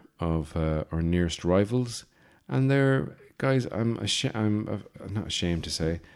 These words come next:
uh, I'm ashamed for the, uh, accusers. We were accused of cheating,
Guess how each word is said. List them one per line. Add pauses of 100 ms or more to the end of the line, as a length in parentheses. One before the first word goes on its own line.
(280)
uh, (140)
I'm
ashamed
for (800)
the,
uh, (100)
accusers.
We
were
accused
of
cheating,